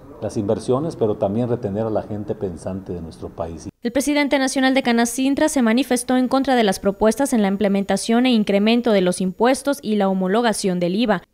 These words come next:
Speaker 2: pero sí a favor de la reforma hacendaria.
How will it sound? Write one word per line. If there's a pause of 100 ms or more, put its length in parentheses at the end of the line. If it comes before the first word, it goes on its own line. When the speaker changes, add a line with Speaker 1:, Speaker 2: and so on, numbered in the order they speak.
Speaker 2:
pero
sí
a
favor
de
la
reforma
hacendaria.